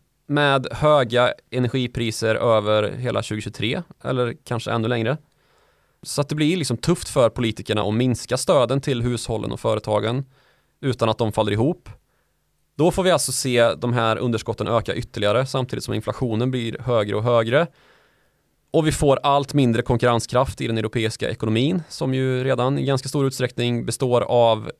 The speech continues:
allt för mycket zombieföretag som ju bara står och går på grund av att de har kunnat livnära sig på minusräntor och ta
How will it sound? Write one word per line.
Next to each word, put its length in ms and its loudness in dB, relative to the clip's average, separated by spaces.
allt 340 0
för 120 -4
mycket 540 -4
zombieföretag 800 0
som 200 -2
ju 180 -2
bara 360 0
står 220 -2
och 80 0
går 200 0
på 140 -6
grund 200 -2
av 140 2
att 120 -6
de 180 -4
har 260 -2
kunnat 640 0
livnära 540 2
sig 140 -4
på 300 -2
minusräntor 840 -2
och 140 -8
ta 320 0